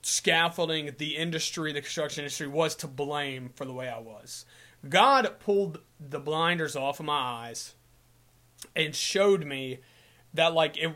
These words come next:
it wasn't the construction industry. It wasn't scaffolding.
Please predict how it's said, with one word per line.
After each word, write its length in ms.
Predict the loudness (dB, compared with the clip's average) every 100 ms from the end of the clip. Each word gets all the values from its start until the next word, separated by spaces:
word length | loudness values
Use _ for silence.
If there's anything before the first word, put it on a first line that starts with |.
| -6
it 100 | -8
wasn't 560 | 2 6 6 4 -6 -8
the 80 |
construction 640 | -6 -6 -6 -6 -8 -10 -14
industry. 360 | -12 -14 -12 -12
It 80 | -4
wasn't 500 | 2 4 2 -6 -4
scaffolding. 1000 | -4 0 2 2 2 -4 -10 -10 -14